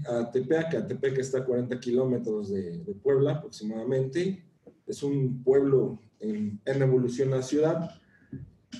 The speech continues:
Esto para mí se vuelve un tema muy duro porque digo, "Bueno, pues yo estoy empezando a ganar y estoy empezando a trabajar y, este, no me quiero regresar", ¿no? Pero él me pide por salud y por apoyo regresarme y, bueno, al final la sangre llama.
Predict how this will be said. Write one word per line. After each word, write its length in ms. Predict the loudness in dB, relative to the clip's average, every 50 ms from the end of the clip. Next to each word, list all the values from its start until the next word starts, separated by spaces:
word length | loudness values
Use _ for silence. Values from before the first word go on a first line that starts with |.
| -8 -4
Esto 240 | -4 2 2 2 4
para 180 | 4 2 2 2
mí 180 | 2 2 2
se 140 | 4 4 4
vuelve 240 | 4 4 4 4 4
un 100 | 4 4
tema 220 | 2 2 2 2
muy 220 | 2 2 2 2 4
duro 360 | 4 4 6 6 6 6 4
porque 280 | 2 0 0 0 0 2
digo, 200 | 2 2 2 2
"Bueno, 220 | 0 0 0 0
pues 140 | -2 -2 -2
yo 180 | 2 2 2
estoy 220 | 2 2 2 2 0
empezando 480 | 2 0 -2 -2 -2 -2 -2 0 0
a 40 | 0
ganar 380 | 0 0 0 2 2 0 0 0
y 40 | 0
estoy 180 | 0 2 0
empezando 400 | 0 0 -2 -4 -4 -4 -2 -4
a 40 | -4
trabajar 640 | -4 -6 -6 -6 -6 -6 -4 -2 0 2 2 2
y, 80 | 2 0
este, 240 | -2 -6 -8 -8 -6
no 160 | -4 -2 -2
me 140 | -2 -2 2
quiero 240 | 4 4 6 6 4
regresar", 480 | 2 2 0 -4 -6 -8 -8 -8 -8 -8 -8
¿no? 180 | -10 -12 -12 -16 _ _ _ _ _ _ _ _ _ _ _ _
Pero 160 | -2 0 2
él 60 | 2 2
me 140 | 2 0
pide 240 | 0 0 0 0 0
por 180 | 0 -2 -4 -4
salud 280 | -2 -4 -2 -2 -2 -2
y 40 | -4
por 200 | -6 -4 -4 -4
apoyo 320 | -4 -2 0 0 2 2
regresarme 580 | 2 0 0 -2 -2 -2 -2 0 0 2 2 0
y, 60 | 0
bueno, 340 | -2 -2 -4 -6 -6 -8 -12 -16 _ _ _ _ _ _ _ _ _ _
al 100 | -10 -4
final 320 | -2 0 0 2 2 2
la 100 | 0 0
sangre 360 | -2 -4 -4 -2 -2 0 0
llama. 360 | 0 0 0 0 -2 -4 -8